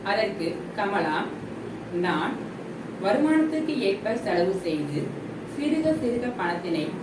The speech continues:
சிறுதுள்ளி பெருவெள்ளம் என்பதை போல் பணத்தினை பெருக்கினேன். பணத்தினை பெருக்கியதால் இன்பமாக வாழ முடிந்தது." இக்கதையில் நாம் தெரிந்து கொண்டது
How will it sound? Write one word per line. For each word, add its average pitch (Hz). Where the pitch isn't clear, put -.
சிறுதுள்ளி 302
பெருவெள்ளம் 233
என்பதை 165
போல் 151
பணத்தினை 214
பெருக்கினேன். 160
பணத்தினை 311
பெருக்கியதால் 165
இன்பமாக 254
வாழ 180
முடிந்தது." 151
இக்கதையில் 226
நாம் 185
தெரிந்து 180
கொண்டது 151